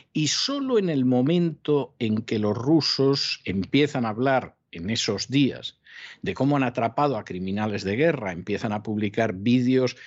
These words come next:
de cómo los ucranianos disparaban a soldados rusos en las piernas y luego los ejecutaban, empiezan a aparecer los testimonios de los ucranianos diciendo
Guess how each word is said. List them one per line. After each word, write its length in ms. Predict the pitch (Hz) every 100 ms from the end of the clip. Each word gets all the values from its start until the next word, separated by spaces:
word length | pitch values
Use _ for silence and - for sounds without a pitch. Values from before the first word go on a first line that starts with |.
| - -
de 200 | 92 98
cómo 320 | - 123 127
los 240 | 123 104 110
ucranianos 680 | 98 107 113 127 131 120
disparaban 640 | 104 - - 101 127 123 110
a 60 |
soldados 500 | - 98 95 117 110
rusos 460 | 101 131 127 110 98
en 120 | 101
las 180 | 92 -
piernas 540 | - 156 143 113 98
y 40 | 95
luego 200 | 110 113
los 180 | 101
ejecutaban, 840 | 98 87 92 95 85 151 151 98 - - -
empiezan 380 | - 104 135 147
a 40 | 143
aparecer 400 | 127 120 127 135
los 300 | 123 104 -
testimonios 800 | 117 - - 107 135 147 143
de 80 | 131
los 180 | 104 92
ucranianos 640 | 107 113 113 131 135 135 120
diciendo 640 | 117 - 143 143 147 165